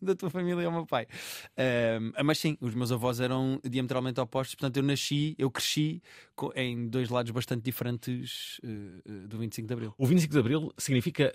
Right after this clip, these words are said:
Speaker 2: liberdade. Eh, a liberdade em variedíssimos domínios. Uma delas é a de expressão. Sentes que,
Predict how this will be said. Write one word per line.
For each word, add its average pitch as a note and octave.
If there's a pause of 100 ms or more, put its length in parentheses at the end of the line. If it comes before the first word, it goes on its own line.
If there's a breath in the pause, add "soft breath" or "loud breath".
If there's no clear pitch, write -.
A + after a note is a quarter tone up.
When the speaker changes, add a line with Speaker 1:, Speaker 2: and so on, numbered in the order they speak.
Speaker 2:
liberdade. A2+
Eh, G2+ (720)
a F#2
liberdade F#2+
em E2
variedíssimos G#2
domínios. B2+ (280 loud breath)
Uma D3+
delas F#3+ (140)
é E3+
a D#3
de B2+
expressão. G2+ (240 loud breath)
Sentes -
que, G3